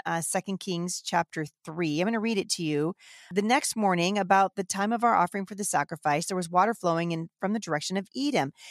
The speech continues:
and the land was filled with water. And now all the Moabites had heard that the kings had come to fight against them. So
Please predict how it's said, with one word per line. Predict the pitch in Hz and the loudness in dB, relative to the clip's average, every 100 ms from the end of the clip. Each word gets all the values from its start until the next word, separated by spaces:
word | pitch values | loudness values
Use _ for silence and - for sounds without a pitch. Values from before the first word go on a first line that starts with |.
| - - | -8 -2
and | 214 | 0
the | 226 | 4
land | 247 277 | 4 4
was | 277 - _ | 2 -2 _
filled | - 339 370 254 | 2 4 4 2
with | - | 2
water. | 160 143 107 - _ - - 220 | 2 2 0 -8 _ -20 -8 0
And | |
now | 233 233 202 | 4 4 6
all | 220 277 302 | 6 6 4
the | |
Moabites | 269 196 175 165 151 160 175 | 2 4 4 4 2 2 -2
had | 165 | 0
heard | 156 156 | 0 0
that | 170 | -2
the | 175 | -4
kings | - 190 196 | -6 -4 -4
had | 165 | -6
come | - 147 | -6 -8
to | 165 | -2
fight | 156 156 | 0 0
against | 175 285 339 | 0 0 0
them. | 196 | -2
So | 175 175 | -2 -4